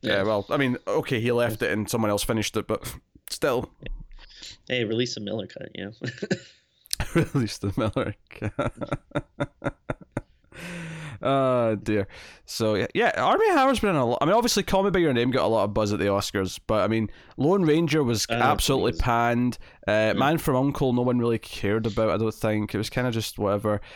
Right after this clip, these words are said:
Speaker 1: Uh, he was in The Social Network. That's actually the main thing I probably, that was the first thing I ever saw him in, probably.
Speaker 2: Uh,
Speaker 1: The Social
Speaker 2: okay.
Speaker 1: Network.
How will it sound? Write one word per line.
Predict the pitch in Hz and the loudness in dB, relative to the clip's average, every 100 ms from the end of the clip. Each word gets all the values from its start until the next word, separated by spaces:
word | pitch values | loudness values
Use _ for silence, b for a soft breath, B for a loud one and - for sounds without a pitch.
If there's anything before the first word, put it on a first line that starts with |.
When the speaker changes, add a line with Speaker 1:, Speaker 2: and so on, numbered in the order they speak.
| B - | B -2
Speaker 1:
Uh, | 113 117 | 2 2
he | - | 4
was | 190 | 4
in | |
The | 262 | 4
Social | - 170 139 | 2 2 2
Network. | 120 98 110 | 2 0 0
That's | 151 | 2
actually | 156 151 131 | 2 0 0
the | |
main | 117 | 0
thing | 113 110 | 0 0
I | 98 | 0
probably, | 110 98 | 0 2
that | 95 | 2
was | 143 | 0
the | 120 | 0
first | - 117 | -2 -2
thing | 113 | 0
I | 98 | 0
ever | 92 | -2
saw | 92 98 | -2 0
him | 87 | 0
in, | 87 | -2
probably. | 85 - 113 78 | -4 -4 -4 -6
Speaker 2:
Uh, | 107 104 113 110 110 | -4 -4 -4 -6 -6
Speaker 1:
The | 107 | -6
Social | 101 101 - - | -4 -4 -6 -8
Speaker 2:
okay. | - | -8
Speaker 1:
Network. | - - | -10 -14